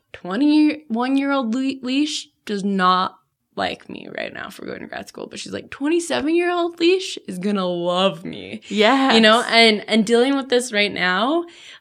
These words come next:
Speaker 1: like, thirty-three-year-old Steph, like, this sort of sucks, because I'm like,
Speaker 2: Uh-huh.
Speaker 1: I'm, I'm not just, like, hiding the issue, but I'm, like, plowing through it and
Speaker 2: Which is hard.
Speaker 1: working through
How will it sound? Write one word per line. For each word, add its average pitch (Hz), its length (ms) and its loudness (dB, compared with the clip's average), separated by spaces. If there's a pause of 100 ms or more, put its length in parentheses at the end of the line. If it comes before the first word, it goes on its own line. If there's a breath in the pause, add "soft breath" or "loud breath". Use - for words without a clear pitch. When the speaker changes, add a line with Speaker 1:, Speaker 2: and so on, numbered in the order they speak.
Speaker 1:
like, 185 580 0 (1000)
thirty-three-year-old 233 1080 -6
Steph, 302 680 -4
like, 220 420 -4
this 240 180 -6
sort 269 220 -4
of 269 80 -6
sucks, - 500 -8
because 196 300 -8
I'm 202 180 -2
like, 185 220 0
Speaker 2:
Uh-huh. 180 340 -10 (140)
Speaker 1:
I'm, 214 380 2 (320)
I'm 214 280 2
not 220 260 2
just, 240 220 -6
like, 190 280 -2
hiding 254 960 -2
the 339 140 4
issue, 381 520 0
but 226 140 2
I'm, 190 140 -2
like, - 260 -10
plowing 170 840 -8 (400)
through 170 340 -6
it 165 320 -6
and 180 140 -6
Speaker 2:
Which 175 180 -4
is 202 120 -4
hard. 156 580 -4
Speaker 1:
working 185 340 -2
through 175 380 0